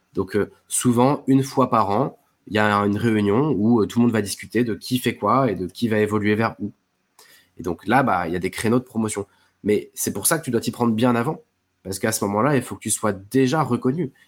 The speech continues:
Donc, il faut au moins que trois mois avant, et c'est, pourquoi pas encore plus, tu aies commencé à te bouger pour devenir évolutif et promouvable, je sais pas si ça se dit. En tout cas, chaque année, il y a un point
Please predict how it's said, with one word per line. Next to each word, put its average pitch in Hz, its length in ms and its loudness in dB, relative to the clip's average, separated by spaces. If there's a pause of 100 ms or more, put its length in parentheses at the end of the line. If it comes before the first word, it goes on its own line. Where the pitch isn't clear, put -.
(120)
Donc, 92 140 -14
il - 40 -18
faut 101 120 -2
au 120 120 4
moins 147 160 4
que 139 120 -4
trois 120 340 -2
mois 113 240 2
avant, 131 360 -2 (840)
et 80 440 -6 (420)
c'est, - 300 -10
pourquoi 98 280 -6
pas 107 80 0
encore 98 240 -2
plus, - 360 -10 (260)
tu - 120 -6
aies 95 60 -2
commencé 113 420 0
à 120 80 0
te 107 100 -4
bouger 117 500 -4
pour 104 140 -2
devenir 107 260 0
évolutif 104 800 -4 (180)
et 85 100 -6
promouvable, 107 960 -2
je - 160 -10
sais 85 120 -8
pas 98 140 -6
si 92 100 -8
ça 92 160 -4
se 85 60 -10
dit. - 140 -20 (1160)
En - 80 -4
tout 107 100 -6
cas, 156 240 2 (280)
chaque 127 280 2
année, 120 200 4
il 151 60 2
y 120 60 4
a 113 80 4
un 117 80 4
point - 260 -8